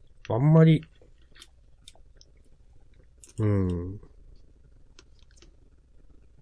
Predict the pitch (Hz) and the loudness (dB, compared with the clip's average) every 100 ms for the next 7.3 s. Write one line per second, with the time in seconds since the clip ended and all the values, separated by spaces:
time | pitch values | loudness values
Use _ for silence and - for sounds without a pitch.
0 | - - - - - - - - - - | -20 -20 -20 -20 -20 -20 -20 -20 -20 -20
1 | - - - - - - - - - - | -20 -20 -20 -20 -20 -20 -20 -20 -20 -20
2 | - 127 - 175 175 127 120 - - - | -2 -2 0 0 2 4 2 0 -14 -20
3 | - - - 151 156 156 151 156 160 160 | -20 -20 -8 2 4 4 4 6 6 6
4 | 156 156 156 151 143 120 127 127 131 - | 6 6 8 8 6 4 0 2 2 2
5 | 131 - 135 131 - 156 143 147 147 131 | 0 4 4 4 4 6 6 8 6 6
6 | 117 113 123 - 120 131 120 101 - - | 4 2 0 2 4 4 2 -2 -4 -8
7 | - - 95 | -10 -4 -4